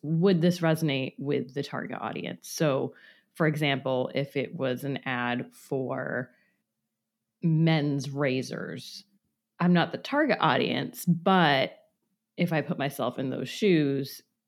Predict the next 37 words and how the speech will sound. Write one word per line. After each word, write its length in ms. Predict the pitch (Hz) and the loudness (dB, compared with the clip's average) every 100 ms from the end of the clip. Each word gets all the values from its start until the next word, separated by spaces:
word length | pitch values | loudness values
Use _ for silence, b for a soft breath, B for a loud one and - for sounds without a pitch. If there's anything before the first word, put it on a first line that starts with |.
| _ - 165 | _ -8 -2
does 240 | 175 160 | 0 0
this 200 | 151 - | -2 -4
make 220 | 151 - | -4 -6
sense 320 | - 127 - - | -6 -6 -6 -8
for 80 | |
me? 180 | 131 127 | -8 -6
Is 120 | 131 | -6
this 180 | 147 143 | -6 -6
gonna 160 | 143 123 | -6 -6
connect 480 | - 143 127 131 - | -6 -6 -6 -8 -10
with 180 | 131 | -8
me 240 | 123 127 131 | -8 -10 -10
as 240 | 131 127 - | -10 -10 -10
the 100 | - | -12
customer? 480 | - - - 127 | -12 -16 -12 -10
Or 140 | - 139 | -10 -10
quite 260 | - - | -10 -14
frankly, 380 | - - - - | -12 -12 -10 -12
ask, 400 | - - - - - | -12 -16 -16 -18 -14
ask 180 | - - | -14 -12
my 80 | 120 | -14
husband, 440 | - - - 139 - | -14 -14 -14 -14 -12
"Does, 220 | 135 - | -14 -12
does 180 | - 214 | -10 -8
this 200 | 269 208 | -6 -6
make 160 | - | -8
sense 260 | 233 269 - | -10 -10 -10
to 100 | - | -14
you?" 180 | - 156 - | -8 -8 -6
<laughs> 180 | - | -6
Is 220 | 185 170 - | -2 -2 -2
the 100 | 170 | 0
target 460 | 180 160 147 160 | 2 2 2 0
audience 380 | 170 170 127 - | 2 0 0 -6
for 180 | 147 135 | -4 -4
this 200 | - - | -4 -8
ad. 420 | - - - - | -8 -6 -6 -6